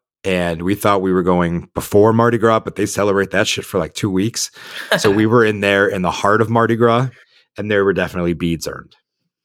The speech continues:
Speaker 2: That's awesome.
Speaker 1: So it was,
Speaker 2: Hell
Speaker 1: uh,
Speaker 2: yeah.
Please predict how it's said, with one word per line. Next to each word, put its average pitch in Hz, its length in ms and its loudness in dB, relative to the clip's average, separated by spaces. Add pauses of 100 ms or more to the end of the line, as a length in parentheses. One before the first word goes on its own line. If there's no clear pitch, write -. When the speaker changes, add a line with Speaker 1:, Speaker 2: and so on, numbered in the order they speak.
(280)
Speaker 2:
That's 123 260 -2
awesome. - 360 -18 (500)
Speaker 1:
So 80 220 -12 (260)
it 104 100 -2
was, 92 240 0
Speaker 2:
Hell 95 120 2
Speaker 1:
uh, 90 220 0
Speaker 2:
yeah. 131 140 -20